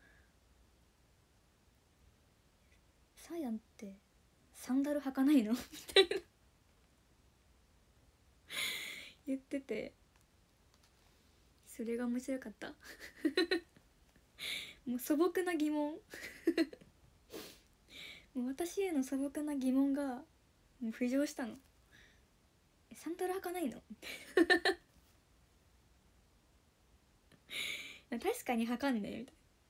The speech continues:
な。いや、そうそうそう。だ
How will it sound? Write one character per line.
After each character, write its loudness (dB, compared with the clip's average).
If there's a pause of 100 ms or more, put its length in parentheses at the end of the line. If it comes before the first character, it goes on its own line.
(1900)
な。 -8
い -8
や、 -10
そ -12
う -10
そ -18
う -20
そ -18
う。 -20
だ -20